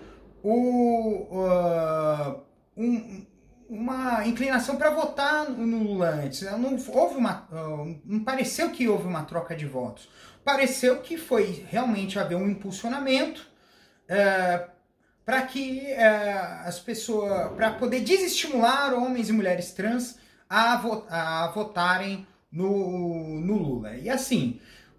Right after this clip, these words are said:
por mais que o Lula tenha cometido um agafe, um erro, uma falha em relação a homens e mulheres trans,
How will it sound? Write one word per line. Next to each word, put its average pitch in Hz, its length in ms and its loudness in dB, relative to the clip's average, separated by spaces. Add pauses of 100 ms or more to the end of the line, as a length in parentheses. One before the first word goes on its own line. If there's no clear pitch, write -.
(100)
por 277 140 0
mais 320 320 2
que - 100 -4
o 349 60 4
Lula 254 300 2
tenha 240 240 0
cometido 190 840 -2 (140)
um 381 260 -2
agafe, 202 760 2
um 320 200 -6
erro, 208 460 4
uma 240 220 -2
falha 151 680 -2 (1040)
em 214 160 2
relação 240 640 4
a 190 60 2
homens 196 380 0
e 196 40 -2
mulheres 160 460 0
trans, - 640 -4